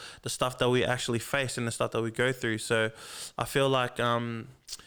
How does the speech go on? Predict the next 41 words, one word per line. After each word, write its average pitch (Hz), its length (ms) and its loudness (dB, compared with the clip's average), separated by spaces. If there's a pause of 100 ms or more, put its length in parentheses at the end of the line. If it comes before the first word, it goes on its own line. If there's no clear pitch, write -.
(300)
that 120 240 2
anything 147 440 0
that 123 120 2
he 127 160 2
talks 143 320 2
about 131 480 2
is, 120 380 0 (560)
like, 120 200 -6
easily 139 400 4
relatable 123 580 4
to 120 420 0 (100)
anyone 151 320 2
who's 131 260 0 (120)
actually 127 300 -2
from 123 220 0
the 120 140 2
islands. 131 340 2 (300)
It - 80 0
could 202 140 2
be 160 360 0 (160)
anyone 147 380 4
in 131 80 4
general, 156 420 2
but, 131 240 4
like, 123 140 2
specifically 170 800 -2 (400)
the 131 60 -2
stuff 139 260 -2
that 139 120 0
he 123 60 -2
talks 131 280 0
about 135 260 2
tailored 139 380 -2
towards 135 720 2
Islander 135 300 2
people, 156 460 0 (280)
it's - 200 -4
on 127 200 4
point. 117 280 0 (520)
And, 127 240 0
um, 123 300 0